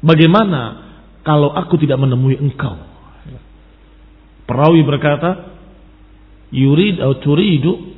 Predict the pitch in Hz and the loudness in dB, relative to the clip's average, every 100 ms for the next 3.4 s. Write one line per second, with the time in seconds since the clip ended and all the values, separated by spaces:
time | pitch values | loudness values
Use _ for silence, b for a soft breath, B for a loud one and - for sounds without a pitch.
0 | - - - - - - - 160 - - | -20 -20 -20 -20 -20 -20 -18 -18 -20 -12
1 | - 127 135 110 80 - - - - - | -6 -2 0 -2 -8 -18 -20 -20 -20 -20
2 | - - - 120 131 135 170 165 147 139 | -20 -20 -6 -2 0 -2 -4 -4 -2 -2
3 | 135 131 131 143 | -2 -4 -4 -4